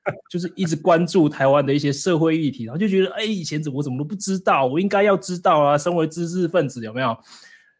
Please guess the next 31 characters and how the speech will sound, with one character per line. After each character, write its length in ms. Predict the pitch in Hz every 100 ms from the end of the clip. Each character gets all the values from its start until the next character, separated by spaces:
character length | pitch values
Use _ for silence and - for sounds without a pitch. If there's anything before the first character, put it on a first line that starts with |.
| _
然 100 | 143
后 240 | 196 175 - _
越 120 | 220 214
来 140 | 170
越 160 | 196 190
投 260 | - 123
入， 200 | 160 147
像 180 | 131 175
是 80 | 165
那 80 | 165
个 100 | 151
大 220 | 160 139
埔 200 | 127 110
张 180 | 135 143
药 180 | 143 123
房 280 | 107 98 107
的 80 | 110 _ -
抗 240 | 151 143
议， 100 | 139
我 140 | 120
还 100 | 117
去 140 | 135 170
现 260 | 202 165
场 240 | 131 120 104
声 260 | - 135
援 200 | 139 107
他 180 | 113 117
们 140 | 110 104
哦。 60 | 101 104 -
然 80 | 107
后 260 | 131 123